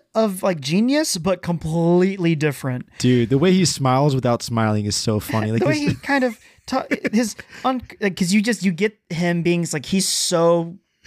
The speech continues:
Speaker 1: br-, like, brilliant
Speaker 2: <laughs>
Speaker 1: that his, I don't know if it's autism or, like, uh, what it is about it that
Speaker 2: Right.
Speaker 1: makes it that he can't process the, his thoughts or what, like, 'cause they're so profound.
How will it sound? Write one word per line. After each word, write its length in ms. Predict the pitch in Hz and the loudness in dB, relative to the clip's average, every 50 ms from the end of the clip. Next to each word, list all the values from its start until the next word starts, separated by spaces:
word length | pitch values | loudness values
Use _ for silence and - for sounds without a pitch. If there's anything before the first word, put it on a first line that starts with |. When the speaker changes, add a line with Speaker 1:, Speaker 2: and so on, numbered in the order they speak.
| - - - - | -14 -14 -14 -12
Speaker 1:
br-, 180 | - 127 120 156 - | -8 -6 -6 -4 -2
like, 180 | 170 151 143 127 | -2 -2 -4 -4
brilliant 560 | - 135 135 143 147 160 185 196 226 240 - - - - - | -4 -4 -2 -2 0 0 0 0 -2 -4 -4 -8 -8 -6 -6
Speaker 2:
<laughs> 200 | 185 - - - | -6 -4 -6 -6
Speaker 1:
that 360 | 156 165 165 160 151 156 - _ - 165 _ _ _ - | -2 0 0 0 0 -2 -4 _ -12 -14 _ _ _ -6
his, 500 | 165 160 170 165 165 156 147 131 247 202 | -2 0 2 2 2 2 2 0 0 0
I 100 | 175 165 | 0 0
don't 100 | 190 196 | 0 2
know 100 | 190 190 | 2 0
if 120 | 180 185 - | 0 -2 -4
it's 160 | 160 - - - - | -6 -6 -6 -4 -2
autism 680 | 156 156 156 - - 185 170 170 185 185 185 185 185 - | -2 0 0 0 -2 -2 0 0 0 2 2 2 2 2
or, 300 | 160 156 156 151 147 147 | 2 2 2 2 2 2
like, 380 | - - 277 202 139 - - - | 0 0 0 0 -2 -4 -8 -10
uh, 100 | 165 - - _ - 208 | -10 -10 -10 _ -6 -2
what 120 | 175 170 | -2 0
it 80 | 175 175 | 2 2
is 200 | 180 180 165 180 | 2 2 0 0
about 260 | 226 - 165 165 170 | 0 2 0 0 0
it 60 | 180 | 0
that 100 | - 135 | 0 0
Speaker 2:
Right. 220 | 123 117 110 - - - - | 0 0 -2 -4 -8 -10 -6
Speaker 1:
makes 260 | 180 170 180 175 - | -2 -2 -2 -2 -2
it 40 | 175 | -2
that 100 | 165 165 | -2 -2
he 80 | 160 147 | -2 0
can't 300 | - 185 185 170 - - | 0 0 -2 -2 -2 -8
process 760 | - - - 156 156 156 - - 180 170 165 170 - - - | -10 -4 0 0 0 0 0 0 0 0 0 -2 -2 -6 -6
the, 380 | - 165 160 151 143 139 135 131 - - _ _ _ _ _ _ _ _ _ - | -2 0 0 2 2 2 0 -2 -4 -10 _ _ _ _ _ _ _ _ _ 0
his 220 | 165 165 143 - | 0 0 0 -2
thoughts 480 | - 170 156 160 165 - - - - 180 | -2 0 2 2 0 0 -4 -4 -2 0
or 80 | 170 | 0
what, 200 | 170 180 190 - | 2 0 0 0
like, 160 | 180 170 180 190 110 196 156 | 0 -2 -2 -4 -6 -8 -6
'cause 160 | - 254 156 | -4 -2 -2
they're 100 | 170 160 | -2 -2
so 380 | 147 - - - 180 170 170 165 | -2 -2 0 2 2 2 2 0
profound. 800 | 165 - - - 165 - - 165 151 156 165 170 170 170 185 | -4 -8 -8 -8 -8 -6 -4 -2 0 2 2 2 2 2 0